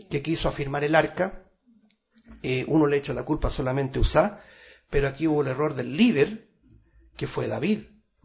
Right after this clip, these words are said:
David, sin consultar al Señor, sin discernir también, David, sí, precisamente el rey David,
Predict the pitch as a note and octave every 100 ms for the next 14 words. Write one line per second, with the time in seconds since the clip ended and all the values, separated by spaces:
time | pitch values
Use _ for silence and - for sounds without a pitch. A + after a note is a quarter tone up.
0 | - _ _ - B2+ C3+ G#3+ A3 - -
1 | G#3 G#3 D3+ - C3+ - F#3 E3+ D3 D3
2 | C#3+ F#3+ F3 - G3 F3 D#3+ D3+ C3 C#3+
3 | A3 A#3 - C#3 C3+ E3+ G3+ - - -
4 | - B2 F#3 D#4 D#4 - - - - -
5 | - - - F3 F3+ B3 A#3 C#4 C4 B3
6 | A#3 A#3+ C4+ D#4